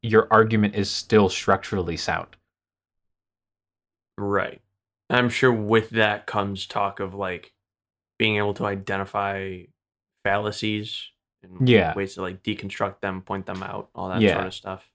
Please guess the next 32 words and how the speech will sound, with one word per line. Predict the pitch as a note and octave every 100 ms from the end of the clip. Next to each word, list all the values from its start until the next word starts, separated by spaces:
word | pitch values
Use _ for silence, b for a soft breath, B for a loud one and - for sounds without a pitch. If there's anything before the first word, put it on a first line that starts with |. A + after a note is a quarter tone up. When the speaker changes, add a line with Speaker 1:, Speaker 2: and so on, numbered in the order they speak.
| _
Speaker 1:
Yeah. | B2 E2+ -
So | - C#3
that's | D#3 D#3
a | D3
lot | C#3
of | A#2
what | G#2
you | F#2
learn. | F2 F2+ - - _ _ _ _ _ _
Um, | G2 E2+ E2 D#2+ - _ _ _ _ _ _ _ _ _ _ _ _ _ _ _ _ _ _ _
but, | B2+ - B2+ -
like, | B2+ A#2
looking | A2+ B2 B2 C#3+ C3+
at | C3 A#2 C3
it | C3+ - _ _
from | - G#2+ G#2 G2
the |
stand, | F#2+ - G#2 G2+ G2+
like, | - A#2 G#2+
looking | A2+ C#3 E3 F3+ -
at | A2 G#2+ -
Amber | A2+ A2+ G#2+
Heard | - G2 F#2+ F2+ - _ _ _ _ _ _ _ _ _ -
on | A2 A2 G#2 F#2+ F2+ - -
the | G2
stand | - - F#2+ F#2 E2+
from | - F#2
the | F2+
standpoint | - - G2 G2+ G#2 F#2+
as | F2+ E2+
a |
filmmaker | D#2+ - A2+ G2 E2 D#2+ - -